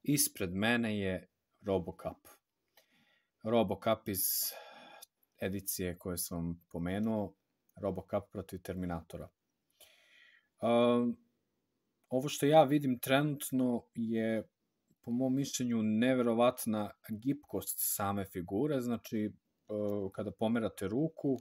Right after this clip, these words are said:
kada pomerate ruke, e, možda se kreće u svim pravcima, gore, dole, levo, desno, sam, cela kompletna ruka se pomera. Interesantno je to što, ovaj,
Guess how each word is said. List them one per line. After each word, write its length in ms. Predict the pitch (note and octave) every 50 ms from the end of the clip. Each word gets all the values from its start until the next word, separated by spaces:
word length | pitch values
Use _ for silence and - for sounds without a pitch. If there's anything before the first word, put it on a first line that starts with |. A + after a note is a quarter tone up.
| _ _
kada 240 | - - G#2+ F#2+ G2+
pomerate 560 | - - G#2+ G#2 G#2 G2+ G2 F#2 - - E2+
ruke, 360 | E2 G#2+ C#3 D#3 D3+ - -
e, 120 | C3 A2+ - _ _ _ _ _ _ _ _ _ _ - F2+ F#2+ F#2+ F#2+ F#2+
možda 420 | F#2+ G2 G2 G2+ G2 F#2+ G2+ F2+
se 220 | - - - F2+ -
kreće 360 | - G#2+ F#2+ F2+ - - F#2
u 20 |
svim 300 | - - - A2 F#2+ E2+
pravcima, 600 | - - F#2+ A2+ B2+ - - - D#3 D3+ C#3+ C3+ - _ _ - _ _ _ _ _ _ _ _ _ _ _ _ _ _ _ _ _ _ _ _ _ _ -
gore, 300 | - F#2+ F#2+ F#2 F2+ F2
dole, 380 | F2 F2 G2 G2+ G#2 G#2 F#2+ F2
levo, 320 | F2 F2+ F2 F2 F2 E2 E2 -
desno, 720 | - G#2+ A#2 A#2 A#2 - - - A#2 A2 A2 G#2+ G#2+ G#2 F#2+ _ _ _ _ _ _ _ _ _ _ _ _ _ _ -
sam, 400 | - - G2+ F2+ F2+ F2 E2 - - _
cela 320 | - - G#2 G2+ F#2 F2
kompletna 500 | F2 - - F2 - G#2 F#2+ F#2 - F2
ruka 220 | F2 F2 E2+ - F#2+
se 160 | - - F2+
pomera. 540 | - - G#2+ G#2 A2 A#2 A#2+ A#2 A#2+ A2+ A2
Interesantno 640 | G#2+ G#2 G2 A2 G2+ G2+ G2 - A2 G#2+ G#2 G2+ F#2+
je 40 |
to 120 | - - G#2
što, 320 | - - - G2 F#2 F2+ -
ovaj, 440 | G2+ G2 F#2 F#2+ G2 F#2+ F#2 F#2